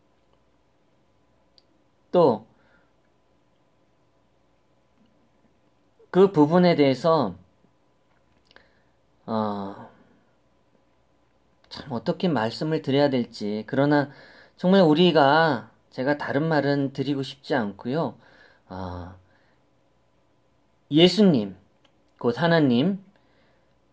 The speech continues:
하나님만이 가능하다고 생각하시면 돼요. 이건 마술의 의미가 아니고 충분히 하나님께서는 이보다 더 큰 일도 해내십니다. 아, 그런 일로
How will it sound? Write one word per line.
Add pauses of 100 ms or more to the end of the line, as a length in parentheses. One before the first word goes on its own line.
(600)
하나님만이
가능하다고
생각하시면
돼요. (200)
이건
마술의
의미가
아니고 (1000)
충분히
하나님께서는 (240)
이보다
더 (260)
큰
일도 (220)
해내십니다. (680)
아,
그런 (800)
일로